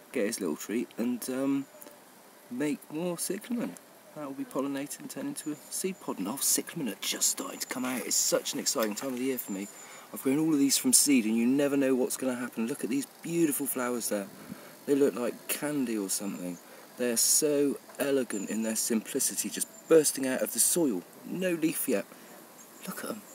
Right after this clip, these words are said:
They're lovely. Got a few over here. Look, there's a little white one there. I got loads of these and they're all just starting to come up. They're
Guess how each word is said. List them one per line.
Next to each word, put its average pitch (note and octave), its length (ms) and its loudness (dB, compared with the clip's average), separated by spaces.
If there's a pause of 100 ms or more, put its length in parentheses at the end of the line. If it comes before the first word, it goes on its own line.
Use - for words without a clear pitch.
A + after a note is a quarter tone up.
(240)
They're E3+ 120 -8
lovely. F#3 540 -2 (300)
Got E3+ 120 6
a - 20 6
few F#3+ 320 4
over D#3+ 160 2
here. D#3 240 -2
Look, D#3 140 4
there's D3 180 -2
a D3 80 0
little C#3 100 2
white D#3 260 0
one D#3 200 0
there. D#3+ 220 -2 (500)
I E3+ 100 6
got C#3+ 180 4
loads E3 300 4
of G3 60 -8
these C3+ 180 2
and C#3+ 100 -2
they're C3+ 60 -2
all F3+ 320 2
just D3+ 200 2
starting A#2 200 0
to - 60 -8
come C3 100 -4
up. - 120 -2
They're G3 100 -4